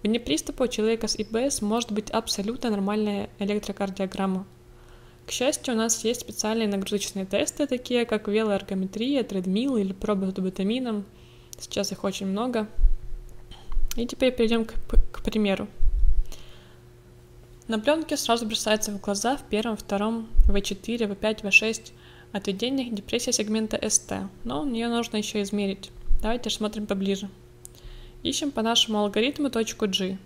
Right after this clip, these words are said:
Здесь зубца S практически нет, поэтому эта точка будет конец зубца R. Отмечаем ноль целых ноль восемь секунд и проводим перпендикуляр. Получаем точку И и, соответственно, величину депрессии. Здесь это примерно два миллиметра.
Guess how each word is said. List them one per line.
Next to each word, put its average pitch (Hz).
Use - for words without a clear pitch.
Здесь 226
зубца -
S 220
практически -
нет, 240
поэтому 214
эта 202
точка 262
будет 214
конец 214
зубца 208
R. 190
Отмечаем 214
ноль 202
целых 202
ноль 196
восемь 196
секунд 320
и 294
проводим 220
перпендикуляр. 208
Получаем 262
точку 220
И 269
и, 240
соответственно, 214
величину 208
депрессии. 196
Здесь -
это 208
примерно 214
два 196
миллиметра. 208